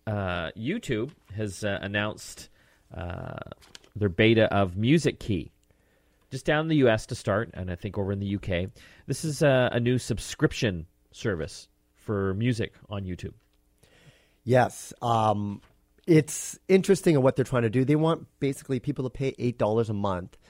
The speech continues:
Speaker 2: to listen to music on YouTube ad-free. The thing is, people have been listening to music on YouTube for free
Speaker 1: Yeah.
Speaker 2: since the inception of YouTube.
Speaker 1: And most of them don't care about the ads.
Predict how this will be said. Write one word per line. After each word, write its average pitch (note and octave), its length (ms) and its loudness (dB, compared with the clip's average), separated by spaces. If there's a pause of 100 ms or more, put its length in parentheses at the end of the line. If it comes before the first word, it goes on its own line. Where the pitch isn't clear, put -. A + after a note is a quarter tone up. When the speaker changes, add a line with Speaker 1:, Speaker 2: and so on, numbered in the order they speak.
(280)
Speaker 2:
to A2 500 0
listen B2+ 320 -4
to C#3 100 -4
music G#2+ 340 -2
on D#3 200 4
YouTube A2 380 0 (120)
ad-free. G2+ 640 -4 (1120)
The A2+ 80 0
thing G3+ 340 0
is, G2 420 0
people F#3 260 0
have C#3+ 100 2
been B2+ 160 -2
listening C3 340 -4
to A#2+ 80 -6
music A#2 380 -2
on A2 200 -2
YouTube A2 380 -4 (160)
for G3+ 340 2
free F2+ 520 -2
Speaker 1:
Yeah. F#2+ 180 -8 (540)
Speaker 2:
since - 360 -2
the B2+ 300 0
inception B2 520 0
of F3 240 2
YouTube. G2 420 -4 (100)
Speaker 1:
And A#2+ 180 0
most A#2 160 -2
of - 60 -18 (100)
them G2+ 120 -6
don't G2 200 -4
care C#3+ 140 2
about G#2 200 0
the E2 100 -6
ads. G1+ 260 -12